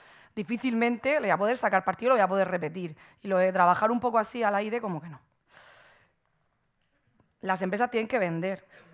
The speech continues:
¿Vale? Está muy bien que tú tengas un proyecto, esto pasa mucho con las startups,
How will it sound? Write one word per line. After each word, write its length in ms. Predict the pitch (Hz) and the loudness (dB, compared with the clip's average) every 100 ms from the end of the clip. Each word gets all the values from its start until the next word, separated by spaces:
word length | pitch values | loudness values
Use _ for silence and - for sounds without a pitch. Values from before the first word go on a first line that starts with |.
| _ _ _ _ _ _ _ _ | _ _ _ _ _ _ _ _
¿Vale? 260 | 165 160 - | -6 -6 -6
Está 220 | 190 220 | 2 4
muy 180 | 208 214 | 4 2
bien 240 | 214 233 | 2 0
que 100 | 214 | 0
tú 120 | 185 196 | -4 -4
tengas 320 | 208 202 202 | 0 0 0
un 100 | 202 | -6
proyecto, 640 | 208 208 - - 220 226 | -4 0 -2 0 2 2
esto 220 | 226 - | 0 -4
pasa 200 | 220 208 | -4 -2
mucho 220 | 208 220 220 | -4 -4 0
con 100 | 196 | 0
las 140 | 185 | 0
startups, 800 | 160 - 165 - 233 226 233 240 | -4 0 0 0 0 2 0 -6